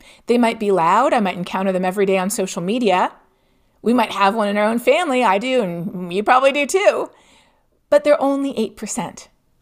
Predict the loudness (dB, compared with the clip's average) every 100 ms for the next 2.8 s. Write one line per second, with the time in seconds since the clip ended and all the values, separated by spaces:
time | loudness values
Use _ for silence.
0 | _ _ _ -2 2 2 0 0 -2 -2
1 | -4 -6 -6 -6 -6 -2 -2 -2 -4 -4
2 | -4 -8 -10 -10 -10 -14 -16